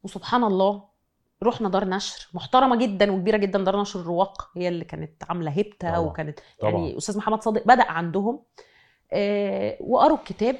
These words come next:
Speaker 1: وقالوا لي: "إيه ده؟ الله، ده حلو جدًا، هننشره." ياه.
Speaker 2: مم.
Speaker 1: <laughs> ده بابا طلع عنده حق.
Speaker 2: آه.
Speaker 1: بس
Speaker 2: ما هو
Speaker 1: وال-،
Speaker 2: خبرة وفاهم برضه.
Speaker 1: خبرة
Speaker 2: ما
Speaker 1: وفاهم.
Speaker 2: آه، بالظبط.
Speaker 1: هو بابا كان عنده قناعة
Speaker 2: مم.
Speaker 1: إنه التجارب الشخصية في أهمية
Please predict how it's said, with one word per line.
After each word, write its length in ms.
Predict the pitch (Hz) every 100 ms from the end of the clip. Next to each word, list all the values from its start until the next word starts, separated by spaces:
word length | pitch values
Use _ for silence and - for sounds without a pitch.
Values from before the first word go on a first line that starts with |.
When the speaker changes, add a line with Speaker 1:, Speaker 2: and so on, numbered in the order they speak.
| -
Speaker 1:
وقالوا 300 | 190 190 214
لي: 80 | 240
"إيه 120 | -
ده؟ 140 | 208 -
الله، 260 | 208 214
ده 100 | 220
حلو 220 | 208 226 208
جدًا، 240 | 220 240
هننشره." 560 | 220 190 180 - 151 151 _ _ _
ياه. 440 | 190 214 185 175 269 403
Speaker 2:
مم. 360 | 139 359 381 147
Speaker 1:
<laughs> 180 | -
ده 80 | -
بابا 220 | 233 269
طلع 180 | 339 381
عنده 240 | 392 440 480
حق. 380 | 554 539 - -
Speaker 2:
آه. 240 | 104 104 104 _
Speaker 1:
بس 200 | - -
Speaker 2:
ما 100 | 101
هو 40 | 269
Speaker 1:
وال-، 120 | -
Speaker 2:
خبرة 320 | 113 135 131
وفاهم 460 | 92 - 139 156 104
برضه. 200 | 101 196
Speaker 1:
خبرة 200 | 220 190
Speaker 2:
ما 40 |
Speaker 1:
وفاهم. 340 | 151 147 139 143
Speaker 2:
آه، 480 | 50 - - - -
بالظبط. 220 | 85 80
Speaker 1:
هو 120 | 220 349
بابا 180 | 349
كان 140 | 359 466
عنده 280 | 202 302 269
قناعة 440 | - 202 262 359 -
Speaker 2:
مم. 80 |
Speaker 1:
إنه 160 | 262 311
التجارب 420 | - - 180 269
الشخصية 600 | 220 - - - 233 277
في 160 | 370 - 180
أهمية 680 | 180 196 214 302 359 381